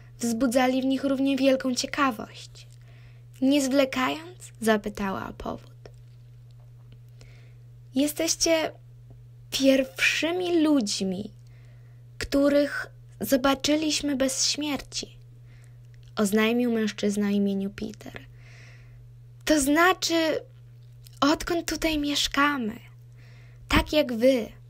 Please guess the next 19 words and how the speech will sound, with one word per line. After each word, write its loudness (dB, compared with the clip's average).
przyszliśmy 0
tu, -12
zanim 4
umarliśmy, 0
przypadkiem 2
albo 2
przez -4
pomyłkę. -4
Musimy 0
czekać, -2
aż 2
nasza 0
śmierć -4
nam -4
powie, -2
że 2
już -2
czas”. -8
„Wasza 6